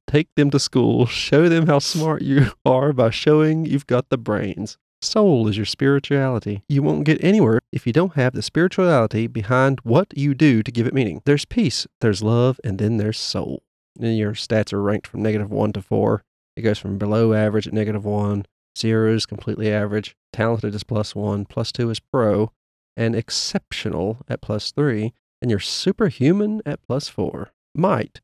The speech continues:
you be used for physical activities, lifting heavy things like that. It's also used in the roles for deliver a beat down, take a hit,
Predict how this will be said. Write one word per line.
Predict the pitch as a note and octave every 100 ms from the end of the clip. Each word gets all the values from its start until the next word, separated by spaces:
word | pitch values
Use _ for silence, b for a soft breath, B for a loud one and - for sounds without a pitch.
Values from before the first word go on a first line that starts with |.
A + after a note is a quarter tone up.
| -
you | B2+ B2
be |
used | B2 B2+
for | A2+
physical | - A#2+ B2 A#2
activities, | A2 - A#2+ B2 B2 B2 A#2
lifting | A2+ B2+ A2+
heavy | A2 A#2
things | A#2 A2+
like | A2+
that. | A#2 A#2 -
It's | A2 - - -
also | A#2 -
used | A#2 A#2 A2+ A#2
in | A2
the | G#2
roles | G#2+ G#2+ G#2+ G#2+
for | - G#2+
deliver | G#2 A2 A#2 A#2
a | G#2+
beat | G#2+ A#2 -
down, | A2 G#2+
take | - B2 B2+
a | G#2
hit, | A2+ A2+